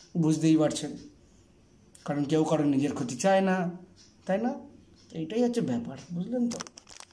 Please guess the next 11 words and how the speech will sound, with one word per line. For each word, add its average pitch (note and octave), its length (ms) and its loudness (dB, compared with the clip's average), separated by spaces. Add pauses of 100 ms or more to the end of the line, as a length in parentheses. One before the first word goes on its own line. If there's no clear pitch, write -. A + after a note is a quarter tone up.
(880)
এই F#3 100 -4
যে F#3 120 2
আমাদের D3+ 380 0
দেশে D3 220 -2
যে D3+ 120 0
ঘটনাটি D3 460 0
ঘটলো B2+ 360 -4
কিছুদিন E3+ 440 0
আগে, A#2 260 -4 (800)
গর্ভবতী E3 600 4
হাতিকে, C#3 460 -2